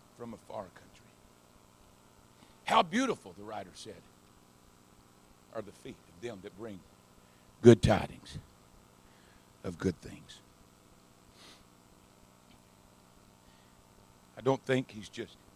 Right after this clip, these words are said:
complimenting the nice physical attributes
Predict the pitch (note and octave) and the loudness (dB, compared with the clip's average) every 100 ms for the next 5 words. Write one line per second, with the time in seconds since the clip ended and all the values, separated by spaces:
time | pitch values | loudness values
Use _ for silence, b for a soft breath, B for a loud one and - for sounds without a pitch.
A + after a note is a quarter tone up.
0 | - - - - - - - - - B | -20 -20 -20 -20 -20 -20 -20 -20 -20 B
1 | B B - - - - - - C#3+ - | B B -20 -20 -20 -20 -20 -4 -2 2
2 | G#2+ A2 A#2 G2+ G#2 - - - - - | 6 8 6 4 -6 -10 -20 -20 -20 -20
3 | - - - - - - - - - - | -20 -20 -20 -20 -20 -20 -20 -20 -20 -20
4 | - - - - - - - - - - | -20 -20 -20 -20 -20 -20 -20 -20 -20 -20
5 | - - - - - - - - - - | -20 -20 -20 -20 -20 -20 -20 -20 -20 -20
6 | - - - - - - - - - G#2 | -20 -20 -20 -20 -20 -20 -20 -20 -14 -4
7 | A#2 A#2 - - - A2+ A#2 - - - | -2 -2 -4 -8 -6 -6 -6 -16 -20 -20
8 | - - - - - - - - - - | -20 -20 -20 -20 -20 -20 -20 -20 -20 -20
9 | - - - - - A2 A#2 - G#2 G#2+ | -20 -20 -20 -20 -8 -2 -2 -2 -10 -8
10 | A#2 - - | -10 -12 -20